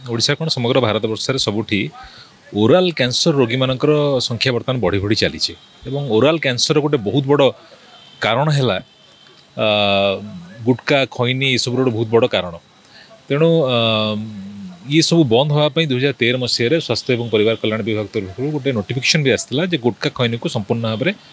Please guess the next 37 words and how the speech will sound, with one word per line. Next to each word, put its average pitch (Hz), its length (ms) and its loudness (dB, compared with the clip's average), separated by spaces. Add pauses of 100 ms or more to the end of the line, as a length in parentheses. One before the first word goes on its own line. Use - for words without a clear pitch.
(200)
ban 139 240 0
କରିବା 90 320 -2
ପାଇଁ। 82 120 -12 (420)
କିନ୍ତୁ 139 140 -10
ତାପରେ 151 380 2
ମଧ୍ୟ 156 240 -2 (440)
ଆମେ 123 180 -4
ଦେଖୁଛୁ 123 260 0
ସବୁଆଡ଼େ 117 260 2
ବିକ୍ରି 120 260 -2
ହେଉଛି 127 260 0 (440)
ଏବଂ 131 120 -2
ସାଧା 120 440 2
ଗୁଟକା 143 340 0
ନାଁରେ 110 480 -2 (260)
ବର୍ତ୍ତମାନ 113 300 -8
କଡ଼ା 117 160 2
ଗୁଟକା 113 280 -4
ବିକ୍ରି 120 260 -2
ହେଉଛି, 120 200 0
ତାକୁ 120 180 2
ଚଞ୍ଚକତା 113 440 -2
କରି 117 260 0 (340)
advertisement 123 1040 -2
ମଧ୍ୟ 120 200 2
ଦିଆହେଉଛି, 117 320 0
ଆମେ 117 80 -10
ସବୁଆଡ଼େ 117 300 0
ଦେଖୁଛେ। 123 340 2 (680)
ତେଣୁ 160 400 2 (180)
ମୋର 131 380 4
ଦାବି 147 240 0
ଥିଲା 147 160 -2
ଯେ 175 100 -2
ସମ୍ପୂର୍ଣ୍ଣ 143 420 -2
ଭାବରେ 143 320 2
ଇଏ 131 260 2